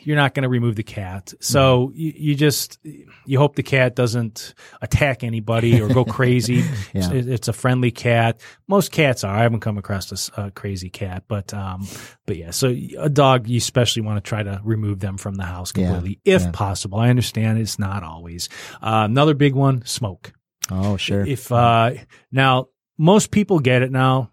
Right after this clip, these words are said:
Speaker 1: that the, that they shouldn't be smoking in their house
Speaker 2: Mm-hmm.
Speaker 1: because it, it'll, uh, it'll cost them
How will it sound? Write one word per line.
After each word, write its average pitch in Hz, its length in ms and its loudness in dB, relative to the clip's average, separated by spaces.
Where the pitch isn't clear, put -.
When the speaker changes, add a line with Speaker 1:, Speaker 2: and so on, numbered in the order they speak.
Speaker 1:
that 120 140 -2
the, 113 260 2
that 123 100 0
they 117 120 2
shouldn't 131 260 2
be 117 80 0
smoking 120 460 0
in 113 140 2
their 135 140 0
house 147 360 4
Speaker 2:
Mm-hmm. 90 100 -2
Speaker 1:
because 110 580 0
it, 127 200 -8
it'll, 110 460 2
uh, 107 240 -6
it'll 117 160 -2
cost - 420 -2
them 117 260 2